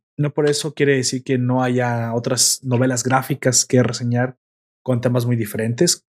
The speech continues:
como algunas ya las tenemos en el canal. Pero bueno, este, iremos trayendo,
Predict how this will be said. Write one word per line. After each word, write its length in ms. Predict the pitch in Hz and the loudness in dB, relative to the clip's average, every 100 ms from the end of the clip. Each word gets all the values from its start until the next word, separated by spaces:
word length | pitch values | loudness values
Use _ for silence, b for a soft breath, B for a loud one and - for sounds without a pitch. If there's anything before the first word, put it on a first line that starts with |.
| _ | _
como 180 | 107 107 | -2 0
algunas 320 | 113 123 120 | 2 2 2
ya 60 | 120 | 0
las 140 | 113 | -2
tenemos 320 | 113 113 107 | -4 -6 -2
en 60 | 123 | -4
el 60 | |
canal. 420 | 120 175 180 202 - _ _ _ _ _ - | 0 2 2 0 -12 _ _ _ _ _ -4
Pero 120 | 117 | 0
bueno, 360 | 123 185 202 - _ _ | 2 0 -2 -10 _ _
este, 500 | 123 120 - _ 120 | 0 0 0 _ 0
iremos 420 | 120 117 131 147 - | 0 4 2 2 -2
trayendo, 640 | 127 127 131 139 117 - | -2 0 0 -2 -2 -6